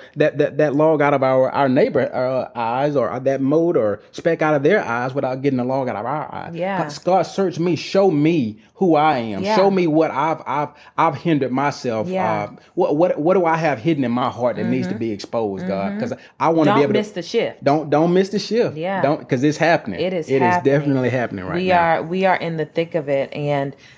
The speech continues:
Speaker 2: um, I believe on the other side of the shift is revival.
Speaker 1: Yes.
Speaker 2: Um, true revival, global revival.
Speaker 1: Absolutely.
Speaker 2: Um, of, of God's people. And I mean, it, it just, it makes my heart so happy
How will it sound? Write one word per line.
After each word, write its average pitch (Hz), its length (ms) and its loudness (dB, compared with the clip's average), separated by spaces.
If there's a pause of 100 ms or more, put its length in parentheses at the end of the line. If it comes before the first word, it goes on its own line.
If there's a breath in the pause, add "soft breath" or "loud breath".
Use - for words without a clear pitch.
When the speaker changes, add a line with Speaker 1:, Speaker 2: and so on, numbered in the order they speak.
(140 loud breath)
Speaker 2:
um, 147 320 2
I 147 140 2
believe 160 400 0
on 165 120 2
the 147 160 0
other 156 200 2
side 147 400 2
of 143 120 -6
the 147 60 -6
shift 170 520 -2
is 135 180 -4
revival. 127 640 -6 (180)
Speaker 1:
Yes. 135 240 2
Speaker 2:
Um, 127 320 -2
true 196 300 -2
revival, 147 720 0 (220 soft breath)
global 165 880 2
revival. 127 720 0
Speaker 1:
Absolutely. - 440 -4
Speaker 2:
Um, 135 480 -2 (360)
of, 147 340 0
of 143 200 -2
God's 139 320 0
people. 131 500 -4
And 131 440 -6
I 139 80 -2
mean, 139 260 -6
it, 139 240 -4 (280 soft breath)
it 147 100 2
just, 147 360 0
it 147 100 0
makes 156 280 0
my 156 100 -2
heart 156 380 -2
so 160 240 2
happy 147 640 0